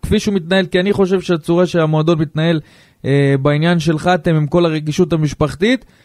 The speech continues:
זה נכון. עכשיו, אם אני מסתכל על ה-, על חתם עצמו, על ההתנהלות של חתם, אתה יודע, הוא חלק מקבוצה. אתה צריך להרגיש גם יותר קבוצתיות מבחינת מה שחתם, אה, אל-חמיד, אה, איך שחתם, אה, אל-חמיד מתנהג,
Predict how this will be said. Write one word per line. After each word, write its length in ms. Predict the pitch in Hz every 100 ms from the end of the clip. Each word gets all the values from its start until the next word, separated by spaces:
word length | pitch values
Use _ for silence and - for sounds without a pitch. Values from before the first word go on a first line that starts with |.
| _ _
זה 220 | 117 143
נכון. 420 | 160 147 156 127 104 _
עכשיו, 300 | - - 202
אם 120 | 247 269
אני 120 | 262 208
מסתכל 580 | 165 180 - 165 208 220
על 120 | 202
ה-, 100 | 170 -
על 200 | 151 143
חתם 400 | 208 214 208 165
עצמו, 420 | - 160 151 123
על 100 | 127
ההתנהלות 640 | 131 120 143 143 190 233
של 160 | 175 147
חתם, 500 | 196 240 196 185 202 - _ _ _
אתה 100 | -
יודע, 120 | 240
הוא 120 | 208
חלק 260 | 160 220 -
מקבוצה. 640 | 180 151 151 151 165 135 120 _ _ _
אתה 100 | 143
צריך 240 | 160 208
להרגיש 480 | 202 175 160 180 175
גם 180 | 165 160
יותר 280 | 147 180 165
קבוצתיות 840 | 151 143 - 135 156 156 147 - -
מבחינת 640 | 143 - 143 151 139 -
מה 180 | 147 147
שחתם, 540 | 143 151 143 143 135
אה, 60 | 131 127 123 123
אל-חמיד, 500 | 127 131 139 143 131
אה, 60 | 135 127 123 120
איך 180 | 147 170
שחתם, 460 | - 151 135 127 127
אה, 260 | 120 120
אל-חמיד 340 | 123 131 131 127
מתנהג, 500 | 127 113 117 127